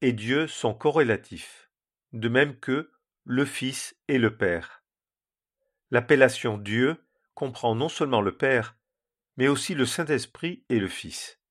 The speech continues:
La parole et Dieu parlent de la nature des personnes divines. Le Père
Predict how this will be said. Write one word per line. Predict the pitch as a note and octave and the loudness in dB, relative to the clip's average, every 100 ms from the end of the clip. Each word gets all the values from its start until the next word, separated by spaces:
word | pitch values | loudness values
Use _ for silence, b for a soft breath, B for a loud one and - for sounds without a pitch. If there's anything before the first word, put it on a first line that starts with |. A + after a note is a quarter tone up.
| _ _ _ _ _ _ _ _ _ _ - | _ _ _ _ _ _ _ _ _ _ -4
La | A2 A2 | 0 2
parole | D#3+ D#3 A#2+ B2 F3 F#3+ - _ - | 4 6 8 6 4 0 -8 _ -4
et | A#2+ G#2+ | 0 0
Dieu | F#2+ G#2 B2 D3+ _ _ _ _ _ _ | -2 -2 -2 -2 _ _ _ _ _ _
parlent | D3+ D#3+ E3+ E3+ | 6 6 6 -4
de | C#3 A#2+ | 0 2
la | G#2+ | 2
nature | G#2+ E3 - E3+ B2+ | 2 0 0 -4 -2
des | C3 | -2
personnes | B2 G#2 - A#2+ | -2 -4 -2 -4
divines. | F#2+ F2 F2+ F2+ D2+ _ _ _ _ _ _ _ _ | -4 -10 -10 -12 -16 _ _ _ _ _ _ _ _
Le | A2 G#2+ | -6 -6
Père | G#2+ C3 D#3+ | 2 6 6